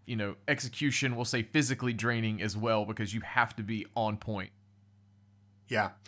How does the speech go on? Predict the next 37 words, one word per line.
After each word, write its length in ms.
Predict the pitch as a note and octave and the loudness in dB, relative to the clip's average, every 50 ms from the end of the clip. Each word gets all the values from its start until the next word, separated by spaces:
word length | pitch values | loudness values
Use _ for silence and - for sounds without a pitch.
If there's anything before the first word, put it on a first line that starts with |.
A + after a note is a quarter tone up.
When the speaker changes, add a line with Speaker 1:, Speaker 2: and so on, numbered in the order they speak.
| - - - - | -16 -16 -10 0
Speaker 2:
When 160 | - B2+ C3 | 4 4 6
you're 100 | C#3 C#3+ | 8 6
looking 200 | D3+ D3+ D#3 D3 | 6 4 2 2
through 80 | D#3 D3 | 4 6
that 160 | C#3+ B2 A#2 | 8 8 6
spoiler 640 | - - - B2 B2+ C3+ C3+ B2 G#2+ G2+ G#2 G2 - - | 6 4 4 6 8 8 8 8 8 6 6 4 2 -2
and, 240 | A2 A2 G#2+ A2 A2 | -2 0 0 0 -2
and, 280 | G#2+ G#2+ G#2+ G#2+ G#2+ G#2+ - _ - G#2 - - | -2 -4 -4 -4 -6 -10 -10 _ -8 -4 4 4
you 80 | B2+ | 6
know, 240 | A2+ G#2+ G2 G2 G2 - - - | 8 8 6 6 2 -2 -2 2
think 160 | D3 C#3+ C#3+ | 4 4 8
about 180 | C3+ C#3 B2+ B2 | 10 8 8 10
this 160 | A#2 - - | 6 4 4
at 80 | A2+ | 4
the 60 | A2 G#2+ | 2 0
top 440 | - - - - A#2+ A#2 - - | -2 2 8 10 10 10 8 6
levels, 500 | A2 G#2+ A2 A2 A2 G#2+ G2+ G2+ G2+ - - - - - - - | 4 6 6 6 6 4 2 0 -4 -6 -10 -12 -16 -18 -8 -2
you 140 | C3 D3+ D#3+ | 0 2 8
want 240 | D#3 D#3 D3+ D3+ - | 8 8 8 8 6
to 80 | B2 | 2
pare 320 | A2+ - - - C3 C3+ B2+ | 0 2 8 10 10 12 12
that 260 | A#2+ A#2 A2+ - - | 12 10 8 8 6
thing 180 | - A#2 A2+ | 4 4 4
down 320 | G2+ G#2+ G#2+ G#2 G#2 G2+ G2+ | 6 6 8 8 6 6 4
to 180 | - - A2 A2 | 0 0 0 0
the 280 | A2 A2+ A2 A2 A2 - | 0 0 0 0 0 0
absolute 580 | B2+ C3 D3 C#3 - - D3 C3+ C3 B2+ B2 B2+ - | 2 2 4 4 4 2 2 2 2 0 0 -2 -4
least 440 | A#2+ A2+ A2+ B2+ C3+ C#3 C#3 - - | -4 -2 0 2 2 2 0 0 0
amount 280 | B2+ B2 A#2+ A#2 A2+ | 4 6 6 8 6
of 80 | G#2+ - | 6 4
items 380 | - G#2+ A2 G#2+ G#2 G2+ G2+ A2+ | 4 4 4 4 2 -2 -2 -4
you 60 | A#2+ | -4
can 180 | A#2 - G2+ G2+ | -2 -2 -4 -4
possibly 600 | - - - - B2+ A#2+ A2 - B2 A2 A#2 A2 | -6 -6 2 6 8 8 8 6 2 0 -2 -2
get 200 | G#2 - G#2+ G2+ | 0 2 2 2
away 200 | G2 G2+ G2+ G2+ | 2 2 2 2
with, 280 | G2 G2 F#2+ F#2 - | 0 0 -2 -4 -6